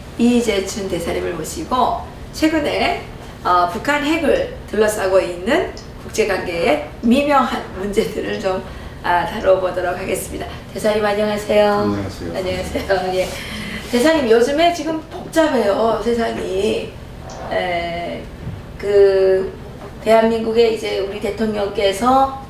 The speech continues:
Speaker 1: 중국을 방문하신다 그러죠?
Speaker 2: 네. 십삼 일부터 간다고.
Speaker 1: 그러니까 다음 주네요.
Speaker 2: 네, 그렇죠. 음.
Speaker 1: 그런데 제가 좀 걱정인 것은요. 여당 대표인 추미애 대표가 가가지고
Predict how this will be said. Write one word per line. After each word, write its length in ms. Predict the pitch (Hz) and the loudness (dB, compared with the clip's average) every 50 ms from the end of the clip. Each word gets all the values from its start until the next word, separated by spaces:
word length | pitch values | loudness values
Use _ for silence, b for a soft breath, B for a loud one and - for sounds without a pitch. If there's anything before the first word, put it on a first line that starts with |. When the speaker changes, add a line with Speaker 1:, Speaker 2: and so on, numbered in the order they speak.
| - - - - - - - | -16 -16 -16 -16 -16 -14 -6
Speaker 1:
중국을 300 | - 233 233 233 233 233 | -2 2 4 4 6 4
방문하신다 600 | 226 220 214 208 214 208 190 190 - - 160 - 156 | 4 2 0 0 -2 -2 -2 -2 -4 -6 -6 -6 -6
그러죠? 400 | - - 180 - - 269 269 262 - - - - - - - - - | -6 -6 -8 -4 -2 -2 -2 -2 -4 -10 -14 -16 -16 -16 -16 -12 -8
Speaker 2:
네. 200 | - 101 95 87 85 85 - - - - - - - - - - - - | -6 -4 -4 -6 -6 -10 -12 -14 -14 -14 -16 -16 -16 -16 -16 -16 -16 -14
십삼 460 | - - - - - - 113 107 110 110 | -12 -10 -10 -10 -4 -2 0 2 2 2
일부터 360 | 107 107 113 - - 101 95 | 0 -2 -4 -6 -6 -6 -4
간다고. 300 | 90 90 87 85 76 - - - - - - - - - - - - | -4 -4 -4 -6 -8 -8 -8 -8 -10 -10 -12 -12 -14 -12 -10 -10 -6
Speaker 1:
그러니까 220 | - 208 202 202 - | -4 -4 -4 -2 -2
다음 260 | 190 196 190 190 190 | -2 -2 -2 -2 -4
주네요. 300 | 185 - 185 175 165 151 - - 240 - 226 208 185 170 | -4 -4 -2 -2 -2 -2 -4 -6 -6 -6 -6 -4 -4 -4
Speaker 2:
네, 160 | 165 - 226 | -4 -4 -2
그렇죠. 500 | 226 240 302 320 311 - - - - 123 - - - - - 277 | -2 -2 -2 -4 -6 -10 -12 -12 -10 -10 -12 -12 -12 -12 -12 -10
음. 100 | - - - - - - - - - - - - - | -10 -10 -12 -12 -14 -16 -16 -16 -16 -16 -16 -8 2
Speaker 1:
그런데 360 | 269 285 285 285 302 302 285 | 2 2 4 4 4 2 2
제가 220 | - 254 277 285 | 4 4 4 4
좀 140 | 302 285 277 | 4 2 0
걱정인 520 | - - 208 - - 294 311 302 269 226 | 0 -4 -4 -2 -2 0 0 2 2 2
것은요. 600 | 190 190 175 - 185 185 185 214 226 233 226 - 226 - - - - - - - - - - - - - - - - - - - - 120 | 2 0 -2 -2 -4 -2 0 2 2 2 0 -2 -6 -10 -10 -12 -12 -12 -12 -12 -14 -14 -14 -14 -16 -16 -16 -16 -16 -14 -14 -14 0 2
여당 440 | 113 220 220 247 247 247 240 240 233 | 4 6 6 6 6 4 4 2 2
대표인 600 | 233 - - - - - 208 180 190 208 220 214 | 2 0 0 -2 -4 -2 0 2 2 0 0 -2
추미애 460 | - - - 269 269 262 247 254 - | -4 -6 -6 -4 -2 0 0 0 0
대표가 480 | - - - - - 185 190 185 190 - | -2 -4 -4 -4 -4 -2 -2 -2 -2 -2
가가지고 840 | - - 190 196 185 175 - 151 147 175 190 214 220 214 - - | -2 -2 0 0 0 0 -2 -4 -6 -2 0 2 2 2 0 -2